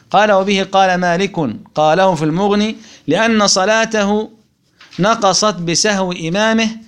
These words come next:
فلم يجبرها"، لم يجبرها الإمام، "فلزمه هو جبرها"، ولعموم قوله صلى الله عليه وسلم: "فعليه وعلى من خلفه".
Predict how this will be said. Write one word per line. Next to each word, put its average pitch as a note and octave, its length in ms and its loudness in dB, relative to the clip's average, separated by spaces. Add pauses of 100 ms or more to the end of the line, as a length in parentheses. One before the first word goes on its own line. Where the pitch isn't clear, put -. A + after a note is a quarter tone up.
(220)
فلم F#3 760 0
يجبرها"، D3 1200 0 (240)
لم C3 140 -2
يجبرها D#3+ 380 0
الإمام، F3 540 0 (420)
"فلزمه G#3 760 2
هو A#3+ 360 2 (160)
جبرها"، D#3+ 680 -2 (140)
ولعموم D#3+ 480 0
قوله E3+ 380 2
صلى D3+ 320 0
الله D3 360 2
عليه C#3 100 0
وسلم: F3+ 420 0
"فعليه G3 760 0 (360)
وعلى E3+ 460 0
من F3 200 0
خلفه". C3 540 -4